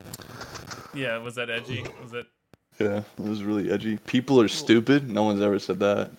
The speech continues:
Speaker 1: No, it's not that. It's that, it's that, it's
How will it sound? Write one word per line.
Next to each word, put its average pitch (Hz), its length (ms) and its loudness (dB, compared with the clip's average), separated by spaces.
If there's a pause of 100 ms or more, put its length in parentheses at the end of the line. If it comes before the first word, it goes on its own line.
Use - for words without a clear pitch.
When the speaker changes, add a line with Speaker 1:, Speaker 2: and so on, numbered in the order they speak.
(100)
Speaker 1:
No, 190 160 -10
it's - 140 -14
not 151 220 -8
that. 131 300 -2
It's 120 180 -12
that, 127 300 -6
it's 127 200 -14
that, 123 280 -4 (260)
it's - 260 -20